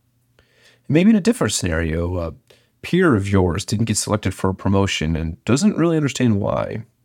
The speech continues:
So, understandably, they're pretty frustrated and disappointed. So what options do you have in this moment to add value? For one, we could just listen and offer encouragement. Maybe this is a time when they need support.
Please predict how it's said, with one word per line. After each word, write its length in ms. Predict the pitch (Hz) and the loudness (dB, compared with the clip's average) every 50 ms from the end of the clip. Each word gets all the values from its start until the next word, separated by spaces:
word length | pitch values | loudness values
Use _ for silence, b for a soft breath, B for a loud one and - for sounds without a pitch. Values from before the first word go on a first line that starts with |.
| _ _ _ _ _ _ - | _ _ _ _ _ _ -10
So, 360 | - - 95 95 110 - - - _ - | -6 -4 -2 0 -2 -2 -4 -8 _ -2
understandably, 560 | 120 127 123 - 170 190 196 170 - 65 76 | -2 -2 0 0 2 2 2 2 0 -2 -4
they're 140 | 92 95 95 | -2 -4 -4
pretty 380 | 92 - _ - - - 349 247 | -4 -8 _ 0 2 4 4 4
frustrated 540 | - - 104 - - - 139 117 107 104 | 2 2 -2 0 0 0 0 2 2 2
and 160 | 98 92 92 92 | 2 0 0 -2
disappointed. 720 | - 92 - - - - 95 87 78 65 60 - - - - _ _ _ _ _ _ _ _ _ _ _ _ b b b b b b | -2 -2 -4 -4 -6 -4 -2 -2 -2 -4 -4 -8 -10 -14 -16 _ _ _ _ _ _ _ _ _ _ _ _ b b b b b b
So 100 | b - | b -2
what 100 | 90 82 | 0 2
options 380 | 78 147 - - - 113 107 | 2 0 0 0 -2 -4 -2
do 60 | - 90 | -2 -2
you 80 | 92 | 0
have 260 | 107 113 110 117 107 | 2 2 2 2 2
in 180 | 90 87 98 98 | 0 -2 0 2
this 260 | 113 147 143 - - | 2 2 0 0 -4
moment 340 | - 90 82 78 71 64 - | -4 -4 -4 -4 -6 -8 -8
to 140 | - - - | -6 -2 0
add 200 | 98 98 98 92 | 0 0 0 0
value? 580 | - 78 76 65 53 50 50 50 50 - 101 - _ _ _ _ _ _ _ _ _ _ _ _ _ _ _ _ _ | -2 -2 -2 -2 -2 -4 -6 -10 -10 -12 -14 -18 _ _ _ _ _ _ _ _ _ _ _ _ _ _ _ _ _
For 140 | - - 107 | -8 -2 4
one, 400 | 127 190 190 139 127 139 139 b b b b b | 6 6 6 6 4 0 -2 b b b b b
we 80 | - 139 | -4 -4
could 80 | 143 | -2
just 180 | 135 123 117 110 | 0 0 0 2
listen 520 | 107 127 139 - - - - - - - - | 2 2 2 2 0 -6 -8 -10 -12 -10 -6
and 120 | - 90 85 | -2 0 0
offer 260 | 80 82 - - 98 | 0 0 -2 -2 -4
encouragement. 520 | 95 - - 196 208 160 - - - - _ _ _ _ _ _ _ _ _ - | -2 -2 0 0 0 0 -2 -8 -12 -16 _ _ _ _ _ _ _ _ _ -4
Maybe 160 | - 104 113 | 0 2 2
this 160 | 120 117 - 110 | 2 2 0 -2
is 100 | 107 107 | -2 0
a 80 | 104 | -2
time 280 | 104 - 110 104 104 101 | 0 2 2 2 2 2
when 100 | 95 95 | 2 0
they 120 | 98 98 | 0 2
need 220 | 98 98 98 95 - | 2 0 0 -2 -2
support. 540 | - 92 - - - - 50 50 50 - | -4 -8 -8 -10 -10 -8 -8 -8 -10 -12